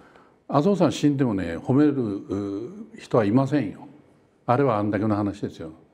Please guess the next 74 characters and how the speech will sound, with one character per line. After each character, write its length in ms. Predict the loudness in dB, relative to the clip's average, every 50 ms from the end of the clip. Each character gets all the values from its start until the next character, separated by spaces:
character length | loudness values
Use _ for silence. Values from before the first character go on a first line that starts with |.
| _ _
だ-、 180 | 2 4 4 4
だ 120 | 4 4
か 80 | 4 4
ら 120 | 4 2
ね、 80 | 2 2
こ 140 | 4 4 6
れ 80 | 6
は 100 | 6 4
ま 140 | 4 4 2
あ 40 | 2
も 120 | 0 -2
ち 80 | 0 0
ろ 80 | 0
ん 200 | 0 0 -4 -10 -18 -20 -20 -20 _ _
岸 160 | -2 0 0
田 60 | 2
さ 140 | 2 2 0
ん 40 | 0
に 60 | 2
対 200 | 2 2 2 2
し 160 | -2 -6 -12
て 140 | -12 -10 -4
ね、 280 | -2 -2 -2 -2 -6 -12 -18 -20 -6 _
ま 60 | -2
あ、 40 | 0
慰 340 | 0 0 -2 -2 0 0 2
め 120 | 2 2
る 100 | 0 0
つ 120 | -2 -4 -6
も 80 | -6
り 60 | -4 -4
で 60 | -6
お 80 | -8
っ 20 | -8
し 100 | -4 -2
ゃ 60 | -2
っ 60 | -2 -2
た 160 | -2 -2 -2
ん 100 | -2 -2
で 100 | -4 -6
し 140 | -6 -6 -4
ょ 80 | -4
う 180 | -4 -4 -4 -4
が、 340 | -2 -2 -2 -2 -4 -6 -8 -14 -20 -20 -20 -20 -20 -20 -20 _ _ _
そ 160 | -2 0 2
れ 140 | 4 4 4
は 760 | 4 4 4 4 4 2 2 0 -2 -2 -4 -4 -2 0 0
あ 60 | 2
れ 120 | 2 2
で 100 | 0 -2
す 200 | -2 -4 -6 -4
よ。 140 | -4 -2 0
ま 140 | 2 2 2
あ、 40 | 4
歴 240 | 2 0 -2 -4
史 120 | -8 -6 0
家 420 | 2 2 4 4 2 2 0 0
な 160 | 0 0 -2
ん 120 | -2 -2 -4
と 100 | -4 -4
か 100 | -2 0
う 100 | 0 4
ん 100 | 4 4
ぬ 80 | 4
ん 40 | 4
か 120 | 2 0 0
ん 40 |
ぬ 80 | 2 0
ん 40 | 0
っ 20 |
て 120 | -2 -4 -6
い 80 | -6 -4
う、 160 | -6 -8
い 40 | -8